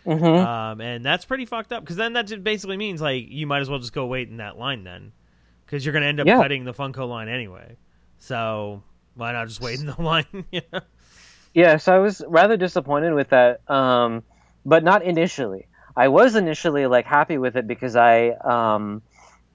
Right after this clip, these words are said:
Speaker 1: I got a two o'clock ticket,
Speaker 2: Yeah.
Speaker 1: which was the, uh, the last of the three groups. And then, um, it was my, you know, hope that I would have been let in, you know, right on time to get, like,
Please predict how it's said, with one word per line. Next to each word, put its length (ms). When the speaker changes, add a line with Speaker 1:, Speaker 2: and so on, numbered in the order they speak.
Speaker 1:
I 540
got 200
a 80
two 220
o'clock 280
ticket, 480
Speaker 2:
Yeah. 120
Speaker 1:
which 340
was 240
the, 140
uh, 160
the 120
last 380
of 80
the 80
three 220
groups. 520
And 240
then, 440
um, 800
it 80
was 180
my, 680
you 100
know, 200
hope 320
that 160
I 200
would 360
have 320
been 200
let 160
in, 380
you 120
know, 120
right 200
on 160
time 460
to 120
get, 420
like, 520